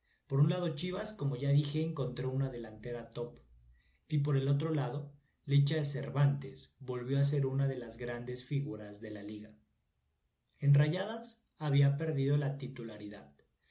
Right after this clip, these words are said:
La competencia interna era muy complicada y en varios partidos le tocaba ser banca.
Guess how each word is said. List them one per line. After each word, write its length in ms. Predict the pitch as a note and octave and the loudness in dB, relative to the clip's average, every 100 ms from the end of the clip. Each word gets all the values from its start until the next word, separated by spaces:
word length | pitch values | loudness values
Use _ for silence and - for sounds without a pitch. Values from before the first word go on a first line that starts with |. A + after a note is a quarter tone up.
| _ _ | _ _
La 160 | - C#3+ | -2 0
competencia 600 | C#3 C#3 C#3 C#3+ D#3 D3+ | 4 4 4 0 0 0
interna 520 | D#3 C#3+ D3+ D#3+ D#3 | -2 0 -2 0 0
era 160 | D3+ D3 | 0 0
muy 340 | C3+ C#3 F3+ | 4 4 4
complicada 880 | - F#3 - D#3 - A2 A2+ C#3 C#3+ | 0 -8 -4 -6 -4 -6 -4 -4 -4
y 120 | C3 | -6
en 120 | A#2+ A#2+ | -6 -4
varios 320 | B2 C3+ C#3+ | -4 0 0
partidos 640 | - C3 - B2 B2 C#3 | 0 -6 -6 -6 -2 -2
le 100 | B2+ | -4
tocaba 460 | - - - A2+ G#2+ | -8 -12 -10 -10 -8
ser 280 | - G#2+ G#2 | -8 -8 -8
banca. 440 | G#2+ G#2 G#2 - | -10 -10 -14 -18